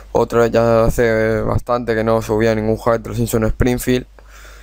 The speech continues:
Estaba ocupado con las otras series, porque las otras series, hombre, lo veo también im-, yo creo más importante que los hacks. Sé que los hacks a vosotros os encanta.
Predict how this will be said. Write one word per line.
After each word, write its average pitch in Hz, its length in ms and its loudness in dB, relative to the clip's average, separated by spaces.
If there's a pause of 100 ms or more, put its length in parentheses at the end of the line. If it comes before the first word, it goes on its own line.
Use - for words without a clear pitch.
(160)
Estaba 120 180 2
ocupado 120 920 0
con 107 120 0
las 107 160 -2
otras - 220 -6
series, 120 500 0 (680)
porque - 400 -6 (1900)
las 113 120 0
otras 113 220 -2
series, 123 200 2
hombre, 117 200 0
lo 107 100 4
veo 113 400 4
también 110 260 0
im-, 107 160 -4 (720)
yo 110 120 0
creo 120 120 0
más 120 140 -2
importante 117 400 -4
que 113 60 0
los 110 120 -4
hacks. 127 220 -2
Sé 113 140 -4
que 113 60 0
los 110 100 -2
hacks 113 240 0
a 110 160 0
vosotros 110 400 -2
os 110 100 -2
encanta. 123 460 -2